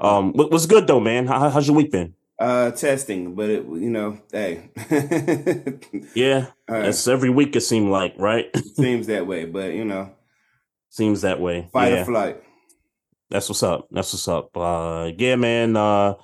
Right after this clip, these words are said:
Speaker 1: it, it kind of a quick turnaround. Um, you know, given we, we did the last recording on Thursday, so we kinda jumping right back into it real quick.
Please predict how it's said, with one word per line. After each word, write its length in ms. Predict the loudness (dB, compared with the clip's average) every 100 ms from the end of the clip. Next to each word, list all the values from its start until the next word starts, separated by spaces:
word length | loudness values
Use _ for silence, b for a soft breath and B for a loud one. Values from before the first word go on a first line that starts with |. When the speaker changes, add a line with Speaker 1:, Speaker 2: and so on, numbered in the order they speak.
| b _
Speaker 1:
it, 320 | 0 0 0
it 100 | 0
kind 140 | 2 2
of 80 | 2
a 40 |
quick 220 | 0 0
turnaround. 760 | 4 4 6 4 0 -2 -4 0
Um, 720 | 2 4 2 0 -2 -6 -4
you 100 | 0
know, 140 | 2 2
given 360 | 0 0 0
we, 360 | 0 0 -2 -6 -8
we 180 | -6 -4
did 200 | 0 0
the 80 | 0
last 400 | 0 0 0 -4
recording 460 | 0 4 4 4
on 100 | 0
Thursday, 640 | 2 4 4 2 -2 -2
so 500 | -4 -2 -2 0 -4 -8 b b b
we 80 | -6
kinda 240 | -2 0 0
jumping 300 | 0 0 0
right 180 | 0
back 220 | 0 -2 -2
into 260 | -4 0
it 60 | 0
real 180 | 0 -4
quick. 380 | 0 0 0